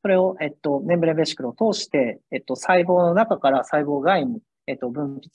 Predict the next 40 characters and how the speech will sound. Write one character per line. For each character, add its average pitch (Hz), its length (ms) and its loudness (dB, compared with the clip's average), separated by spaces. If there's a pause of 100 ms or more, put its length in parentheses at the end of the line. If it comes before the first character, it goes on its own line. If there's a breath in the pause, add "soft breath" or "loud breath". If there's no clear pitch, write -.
で 143 120 -4
き - 100 -8
る 185 80 2
よ 127 120 0
う 120 40 -4
な 120 180 -4
分 147 160 -6
泌 143 140 -8
生 - 240 -6
産 139 240 -4
系 127 160 -6
と 147 100 -12
し - 80 -12
て 262 80 0
も 226 160 2
こ 135 120 -6
れ 127 40 -2
は 117 60 -4
使 - 200 -6
え 107 60 -2
ま 104 140 -12
す。 - 100 -20 (720)
で、 226 240 2 (200)
な 233 120 6
お 220 60 2
か 233 140 4
つ、 185 320 -2
こ - 180 -12
の 156 100 -10
核 - 240 -4
酸、 160 440 -2 (280)
え、 147 60 -14
タ 190 160 -4
ン 190 80 -4
パ 185 100 0
ク 180 100 -18
質 - 120 -20
で 139 80 -6
あ - 20 -6
っ 131 80 -14